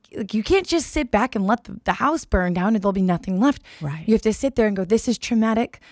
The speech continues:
Speaker 1: Let's take a big breath and assess." And then you gotta pull out the fire hose. And the true fire hose, you know, truly for our spirits and the true, like, result or, um,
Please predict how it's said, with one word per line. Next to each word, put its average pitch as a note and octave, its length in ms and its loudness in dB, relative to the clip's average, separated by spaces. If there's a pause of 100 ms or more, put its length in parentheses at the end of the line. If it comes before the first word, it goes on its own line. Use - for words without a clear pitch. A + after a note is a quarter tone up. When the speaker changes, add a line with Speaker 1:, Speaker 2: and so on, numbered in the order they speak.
(240)
Speaker 1:
Let's - 160 -4
take G#3 180 2
a G3+ 60 2
big G3 260 -2
breath G3+ 260 0
and G#3 80 2
assess." G3+ 500 0 (100)
And G#3 100 2
then G#3 80 2
you A#3 80 0
gotta F#4 160 0
pull G#3 300 -4
out - 80 2
the F3+ 80 -12
fire D#4+ 340 2
hose. - 540 -4 (440)
And A3 280 0 (100)
the G#3 160 0
true G#3 200 0
fire F#3+ 320 0
hose, F#3+ 220 2 (160)
you G#3 140 0
know, F#3+ 100 0
truly A3+ 360 2
for G3+ 140 -2
our F#3 100 2
spirits - 420 -4
and F#3+ 80 0
the F#3 60 -2
true, G#3 240 -2
like, C#3+ 200 -2
result F3+ 840 0
or, F3+ 260 2
um, D#3+ 280 0